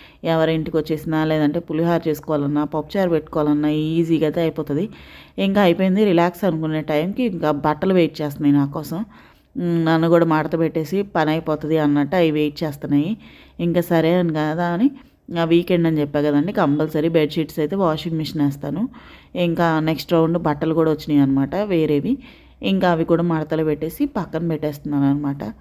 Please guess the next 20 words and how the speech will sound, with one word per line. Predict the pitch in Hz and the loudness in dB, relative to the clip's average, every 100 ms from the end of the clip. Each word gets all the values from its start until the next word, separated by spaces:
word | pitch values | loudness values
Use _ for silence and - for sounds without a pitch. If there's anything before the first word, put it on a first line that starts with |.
| - - _ - | -20 -20 _ -6
ఇంక | 170 170 | -4 -2
ఇక్కడితో | 165 156 156 151 175 | -4 -2 -4 0 2
నా | 185 160 | 2 2
రొటీన్ | 156 151 165 156 | 2 0 0 0
అయితే | 151 165 | 0 0
అయిపోయింది. | 156 151 151 156 143 135 | 0 0 0 -2 0 0
ఈవినింగ్ | 170 156 151 156 160 160 | 0 0 0 0 -2 0
చూడండి, | 151 147 147 165 | 0 2 0 0
ఇంక | 151 151 | -2 -4
అసలు | 143 156 147 143 - - - - - _ | -4 0 0 0 -6 -20 -20 -20 -20 _
ఫుల్ | - - 165 170 | -12 -4 2 6
అలిసిపోయినట్టు | 175 170 156 156 160 - 175 160 151 | 6 6 2 0 -4 -2 -2 -2 -2
అయిపోయింది. | 170 156 156 147 143 180 | 0 0 0 0 0 -2
ఇంకా | 170 160 | -4 -4
చిన్న | 165 156 | -4 -4
చిన్న | 165 160 | -2 -2
హెల్ప్స్ | 160 151 151 - | 0 0 0 -2
అంటే | 147 147 185 - - - | -2 -2 -4 -8 -20 -8
మా | 165 160 | -2 0
హస్బెండ్కి | 156 165 156 156 | 0 2 0 0